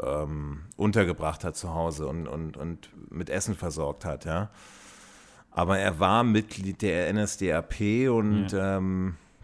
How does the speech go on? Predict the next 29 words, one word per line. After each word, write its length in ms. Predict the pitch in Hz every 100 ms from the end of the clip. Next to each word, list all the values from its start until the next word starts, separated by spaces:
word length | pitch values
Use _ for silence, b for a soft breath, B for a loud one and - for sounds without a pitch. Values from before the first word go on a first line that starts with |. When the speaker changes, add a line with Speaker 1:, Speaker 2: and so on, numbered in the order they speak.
| -
Speaker 1:
tja, 300 | - 107 76 - B B B B - - - b b b b
das 360 | 110 107 - - -
wirft 280 | 104 123
so 80 | -
ein 100 | 117
bisschen 260 | 113 - 107
Schatten 400 | - 117 107 104
eben 300 | 80 87 87
auf 160 | 71 85
seine, 540 | 101 87 82 82 90
auf 160 | - 87
seine 260 | - 87 85
Legacy, 640 | 87 85 87 - 85 80
aber 320 | 76 80 76 - B B B B B B B B B B B B B
trotzdem 500 | - 123 - 131 101
ein, 120 | 85 95
natürlich 360 | 95 - 101
ein 100 | 95
legendärer 520 | 92 101 104 95 90
Schauspieler, 640 | 95 101 92 - 113 104 90
ist, 220 | 92 -
äh, 760 | 78 85 80 - - 67 85
Ende 260 | - 92 98
der 140 | 90
achtziger 440 | 69 101 - 104 95
gestorben, 460 | 95 - 95 107
also 260 | 95 85 90
hat 140 | 87
eigentlich 280 | - 82 -